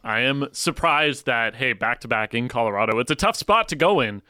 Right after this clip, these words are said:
but we'll see how he responds. In regards to the broadsheet, uh, Friedman, s-,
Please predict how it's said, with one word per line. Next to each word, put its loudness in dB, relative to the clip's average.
but 0
we'll -4
see 0
how 0
he -4
responds. -6
In 0
regards 2
to -2
the -2
broadsheet, 0
uh, 0
Friedman, 0
s-, -12